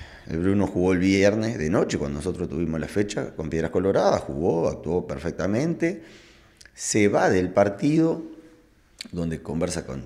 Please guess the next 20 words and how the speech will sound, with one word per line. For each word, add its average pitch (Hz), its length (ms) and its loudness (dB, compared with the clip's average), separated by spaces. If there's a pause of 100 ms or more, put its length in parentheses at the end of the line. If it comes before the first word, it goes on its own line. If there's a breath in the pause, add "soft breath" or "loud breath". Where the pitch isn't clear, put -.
(160)
con - 140 -14
todo, 113 260 6
pero 76 140 0
digo, 71 180 -2
con, 73 280 -6
con 73 520 -8
Masi 85 260 -4
Per, 139 240 8
que - 80 -2
es 85 60 0
el 78 60 -4
capitán 85 480 -2
de, 78 200 -2
de, 73 160 -6
de 69 260 -10
nuestro 78 260 -8
club, 147 260 2
le 95 100 2
dice 95 380 0
que - 280 0